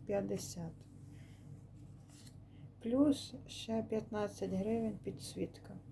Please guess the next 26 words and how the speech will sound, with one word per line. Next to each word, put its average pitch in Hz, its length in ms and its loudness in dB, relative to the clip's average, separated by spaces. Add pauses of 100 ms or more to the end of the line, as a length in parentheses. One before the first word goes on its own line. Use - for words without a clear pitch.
(480)
тому 196 220 -4
що - 240 -8
я 202 220 4
її 196 360 0
не 190 220 2
враховувала, 233 920 2 (100)
це - 60 -6
буде 233 300 0
двісті 226 420 -4
гривень. 180 480 0 (580)
Триста, 277 300 6
триста - 340 -4
п'ятдесят 214 540 -4
гривень, 240 400 0
це 196 200 -6
його 190 220 -2
можна 214 480 -4 (160)
реально 190 500 2
продавати. 175 840 -4 (2500)
Як 220 320 2
вам 202 140 0
така 226 360 0
ідея? 226 720 6
Чи 196 280 -4
робили 202 480 2
ви 208 260 2